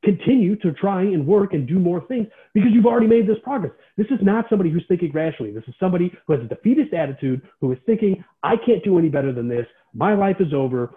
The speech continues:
We'll never get any better." And she's not even looking and seeing it's already gotten better. It's already gotten infinitely better. And she's not gi-, she's not giving herself any credit for that. That's why I can't deal with somebody like this, because this is somebody who doesn't wanna make progress,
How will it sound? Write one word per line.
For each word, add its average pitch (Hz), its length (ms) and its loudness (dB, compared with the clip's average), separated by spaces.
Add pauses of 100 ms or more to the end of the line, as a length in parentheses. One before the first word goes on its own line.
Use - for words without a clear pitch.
We'll 170 180 4
never 214 180 4
get 180 140 2
any 175 160 2
better." 120 460 -2
And 139 160 0
she's 135 180 -6
not 214 180 0
even 226 180 4
looking 208 300 4
and 147 160 -2
seeing 208 340 2 (300)
it's 240 160 2
already 285 300 4
gotten 156 240 0
better. 120 180 0
It's 120 100 -6
already 233 140 2
gotten 262 280 0
infinitely 170 580 0
better. - 400 -4 (640)
And 196 120 -2
she's 233 140 -2
not 247 160 2 (100)
gi-, 180 280 2
she's 220 100 -2
not 202 140 2
giving 196 180 4
herself 185 320 0
any 160 120 -2
credit 220 280 -2
for 113 120 -10
that. - 140 -20 (680)
That's 202 400 0
why 131 420 -2 (320)
I 160 100 -2
can't 185 260 2
deal 190 180 2
with 151 160 0
somebody 120 220 -4
like 101 200 -10
this, 120 180 -8 (300)
because 175 300 2
this 214 140 0
is 240 140 -4
somebody 160 240 -2
who 165 140 0
doesn't 165 440 0
wanna 143 220 0
make 131 220 -4
progress, - 420 -8